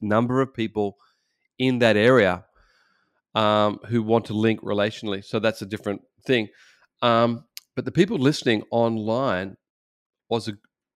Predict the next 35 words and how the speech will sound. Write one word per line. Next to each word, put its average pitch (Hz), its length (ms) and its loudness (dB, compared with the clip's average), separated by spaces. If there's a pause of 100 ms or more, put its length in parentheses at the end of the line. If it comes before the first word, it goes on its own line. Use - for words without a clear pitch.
(120)
a 123 80 2
girl's 127 600 2 (380)
mum 117 240 0
and 110 120 -2
dad. 101 320 2 (600)
For 127 80 2
the 110 100 0
very 127 320 2
first 131 340 -2
time, 101 440 0 (160)
it 120 80 -6
was 110 120 -4
Father's 110 440 2
Day, 92 320 2
and 101 200 -4
that, 98 220 0
and 104 160 -2
her 101 160 0
dad 107 300 2 (340)
promised 110 480 0
to 113 100 -2
watch 104 380 0 (240)
the 104 80 -10
service 107 400 -2
online. 95 440 -2 (500)
His - 280 -10
first 135 380 2
touch - 460 -4 (420)
of 113 140 -4
Christianity, 117 680 2
isn't 117 160 0
that 101 140 2
great? 107 160 4
Or 107 80 2
Jesus. 107 540 -4